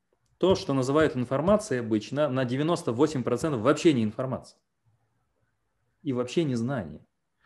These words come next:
То есть, когда мы говорим об информационном шуме,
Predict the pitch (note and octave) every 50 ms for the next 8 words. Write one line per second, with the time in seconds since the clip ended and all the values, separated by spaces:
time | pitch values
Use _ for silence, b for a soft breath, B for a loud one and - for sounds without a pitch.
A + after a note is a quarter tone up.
0 | b b b b - - A2+ - - C#3+ C3+ C#3+ D#3+ G3 G3 F#3+ F3 D#3 D#3 D#3
1 | D#3 E3 F#3 F#3+ E3+ C3+ A#2+ A#2 A2 A2+ - D3 D3 C3 - C3 B2 C3+ C3+ C3
2 | - E3+ E3 D3 B2 A#2 A2 A2+ - - G3 A3 G3+ C#3 F#2+ E2+ - _